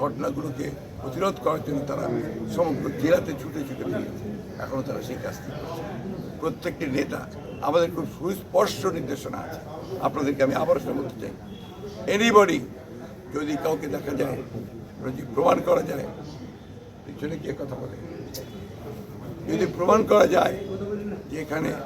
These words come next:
যদি প্রমাণ করা যায় যে এখানে আমাদের দলের কোনো লোক জড়িত আছে, আমি আমাদের ডিসি সাহেবকে, এসপি সাহেবকে বলেছি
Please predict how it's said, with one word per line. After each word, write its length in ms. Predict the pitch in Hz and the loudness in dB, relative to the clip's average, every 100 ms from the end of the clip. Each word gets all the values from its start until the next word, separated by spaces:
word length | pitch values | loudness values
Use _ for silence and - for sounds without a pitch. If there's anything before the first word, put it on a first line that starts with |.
| - - 139 - - - - - - 415 415 - - - - - - 139 139 135 135 - - - - - - - - 123 - - - - - - 135 - - - - - - - | -8 -8 -6 -6 -6 -6 -6 -6 -6 -6 -6 -6 -6 -8 -10 -12 -12 -10 -8 -8 -8 -8 -10 -14 -14 -14 -14 -14 -12 -12 -12 -14 -14 -14 -14 -12 -12 -12 -14 -16 -16 -14 -10 -4
যদি 140 | 160 - | -4 -2
প্রমাণ 240 | 165 208 220 | 6 6 6
করা 160 | - - - | 6 4 2
যায় 160 | - - - - - - - - - - | -6 -6 -10 -12 -14 -14 -16 -16 -16 -8
যে 60 | 127 | -6
এখানে 220 | 127 131 127 120 - | -2 0 0 -4 -6
আমাদের 240 | 131 170 175 - | 0 2 0 0
দলের 220 | 143 139 113 | -2 -2 -4
কোনো 120 | 120 | -6
লোক 100 | - - | -6 -8
জড়িত 220 | - - 57 | -8 -6 -8
আছে, 140 | - - - - - - | -8 -10 -12 -12 -14 -8
আমি 160 | - - - - - - | -6 -4 -6 -8 -10 -10
আমাদের 200 | - - 107 | -8 -6 -4
ডিসি 240 | 135 - 135 | -6 -4 -4
সাহেবকে, 260 | 135 135 147 | -4 -6 -6
এসপি 160 | 135 135 127 | -8 -6 -2
সাহেবকে 260 | 139 - 147 | -2 -2 -4
বলেছি 260 | 147 147 | -2 -4